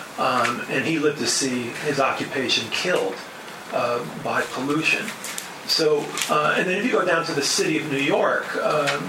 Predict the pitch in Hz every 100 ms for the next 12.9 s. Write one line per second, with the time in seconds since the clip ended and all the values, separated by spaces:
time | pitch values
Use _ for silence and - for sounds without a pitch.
0 | - 170 254 226 233 208 127 - - 170
1 | - - - - - - - - - -
2 | 143 135 131 127 - - - 135 143 139
3 | 127 123 107 - - - - - - -
4 | - - 156 147 - 233 285 - 160 147
5 | 160 147 139 127 127 127 123 131 165 170
6 | 160 170 151 139 - - 151 170 160 147
7 | 135 127 120 117 - - - - - 143
8 | - 196 180 151 135 135 170 180 170 -
9 | - 143 135 160 - - 160 - - -
10 | - - - - 160 - 147 - - -
11 | 110 110 107 123 147 - - - - -
12 | - - - - - - 123 123 117